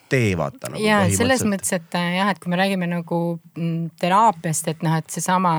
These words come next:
Speaker 2: see, mis sa kirjeldad, on eksponeerimise tehnika. See ongi selline asi, et, äh, tõesti, et kui ma pidevalt eksponeerin selle ärevusega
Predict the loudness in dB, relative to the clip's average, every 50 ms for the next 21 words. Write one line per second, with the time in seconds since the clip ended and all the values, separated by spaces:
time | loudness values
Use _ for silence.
0 | 0 -4 -6 -6 -4 -4 -2 -2 -4 -6 -8 -6 -6 -2 0 0 0 -2 -2 -4
1 | -4 -4 -2 -4 -4 -6 -6 -6 -4 -2 0 0 0 0 0 -2 -4 -4 -4 -4
2 | -2 0 0 0 0 -2 -4 -6 -8 -8 -8 -10 -18 -18 -16 -16 -16 -18 -16 -14
3 | -8 -2 0 0 2 2 2 2 2 2 2 2 0 2 0 0 0 0 0 0
4 | -2 -4 -4 -2 -2 0 0 -2 -2 -2 -4 -4 -4 -2 -4 -4 -4 -4 _ -10
5 | -8 -4 -4 -2 0 0 0 0 -2 -2 -4 -8 _ -10 -8 -4 -2 -2 0 0
6 | 0 0 0 -2 -4 -10 _ -20 -20 -18 _ -12 -10 -10 -10 -8 -6 -4 -2 -2
7 | 0 -2 -2 -2 -2 -4 -4 -2 -2 -2 0 0 2 4 4 4 4 2 0 -4
8 | -6 -4 -6 -6 -4 -4 -4 -4